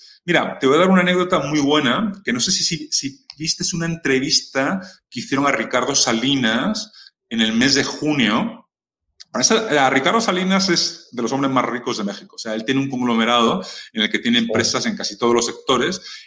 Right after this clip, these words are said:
Speaker 1: y, de hecho, de-, dentro del conglomerado tiene un banco, Banco Azteca.
Speaker 2: Sí.
Speaker 1: Entonces, él en la entrevista dijo, mira, la verdad es que le preguntaron por Bitcoin, ¿no? Las cripto-, las criptos, Bitcoin. Y él dijo, mira, la verdad es que me parece que tienen un rol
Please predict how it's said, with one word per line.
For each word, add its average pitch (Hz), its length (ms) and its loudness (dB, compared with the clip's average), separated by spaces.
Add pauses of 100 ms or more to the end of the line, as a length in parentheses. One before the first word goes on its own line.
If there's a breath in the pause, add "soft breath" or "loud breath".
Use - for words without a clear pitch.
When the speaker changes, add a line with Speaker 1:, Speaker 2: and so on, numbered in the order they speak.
(100)
Speaker 1:
y, 110 120 0
de 120 60 6
hecho, 180 640 -2
de-, 131 360 0
dentro 147 300 4
del 185 100 4
conglomerado 156 480 2
tiene 139 160 2
un 127 140 0
banco, - 460 -2
Banco 127 360 -4
Azteca. 185 320 -6 (840)
Speaker 2:
Sí. 110 100 -6
Speaker 1:
Entonces, 156 600 -2
él 185 140 8
en 208 60 6
la 208 80 6
entrevista 208 880 2
dijo, 143 480 2
mira, 127 180 2
la 117 100 2
verdad 127 160 -2
es - 40 -6
que 170 260 -2 (260 loud breath)
le 127 80 -4
preguntaron 135 500 0
por 131 180 2
Bitcoin, 107 420 -4
¿no? 139 200 -2
Las 117 160 -2
cripto-, 98 440 -6
las 104 160 -8
criptos, 170 640 0
Bitcoin. 170 520 -2 (340 loud breath)
Y 135 80 -4
él 135 60 0
dijo, 135 120 0
mira, 127 220 0
la 113 160 0
verdad 113 140 0
es 135 60 -4
que 151 200 0
me 139 80 2
parece 113 320 -2
que 135 80 -4
tienen 135 320 -2
un 120 120 0
rol 147 460 2